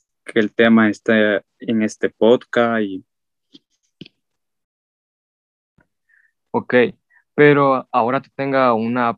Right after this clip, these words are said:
Speaker 2: pregunta un poco más complicada, si se podría llegar a decir así. ¿Cuál crees que puede ser una enfermedad mental más frecuente que suceda en los jóvenes o niños?
Speaker 1: Pues fíjate que no a todas las personas le llega a dar la misma enfermedad.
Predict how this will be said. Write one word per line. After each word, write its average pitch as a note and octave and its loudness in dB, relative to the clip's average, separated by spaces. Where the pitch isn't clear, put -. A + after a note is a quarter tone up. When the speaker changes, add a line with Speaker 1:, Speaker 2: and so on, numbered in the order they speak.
Speaker 2:
pregunta G#2+ -6
un B2+ -8
poco B2+ -4
más A#2+ 2
complicada, A#2 0
si B2 -8
se B2 -16
podría A#2+ 0
llegar A#2 -4
a A#2 0
decir A#2 -4
así. B2 -8
¿Cuál G3 4
crees G3+ 4
que F#3 0
puede F3 2
ser F3 2
una F3 4
enfermedad D3 0
mental C#3+ 0
más A#2 -2
frecuente B2+ -8
que F#2 -8
suceda A#2 2
en A2 4
los G2+ 2
jóvenes G#2+ 0
o F2 -2
niños? B2 0
Speaker 1:
Pues C3+ 0
fíjate B2 -4
que F3 0
no D#3 2
a C3+ 0
todas A#2+ -2
las A2+ -6
personas A2 -4
le A2 2
llega A2 4
a G#2 2
dar G#2+ 2
la G#2 0
misma A2 0
enfermedad. G2 -2